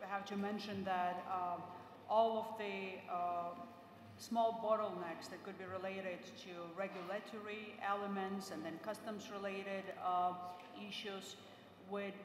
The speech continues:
commitment to the projects from the political angle that we see that is there now from the political leadership, I would say that cooperation in this field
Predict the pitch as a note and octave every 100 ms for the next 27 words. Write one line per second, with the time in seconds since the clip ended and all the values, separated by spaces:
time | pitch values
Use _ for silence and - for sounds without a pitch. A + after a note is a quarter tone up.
0 | - - G#3+ A3+ A#3 A#3+ A#3+ B3+ - -
1 | - G#3 G3 - G#3 G#3 G#3+ G#3 - -
2 | F#3 D#3+ F#3+ F#3+ F#3+ G3+ G3 F#3 F#3+ F#3+
3 | F#3 - E3 - G#3 G3+ G3+ - - -
4 | - - - - F#3+ F#3+ F#3+ F#3 F3+ F3+
5 | F3+ F3+ F#3 F#3 F3 F3 F3 F3 - F3
6 | E3+ - - - - - F3 F3+ F#3 G#3+
7 | G3+ G3+ F#3+ F#3 F3+ - - - - -
8 | A3 G#3+ G#3+ G#3 G3 G3 F#3 F3 F3 -
9 | G3+ G3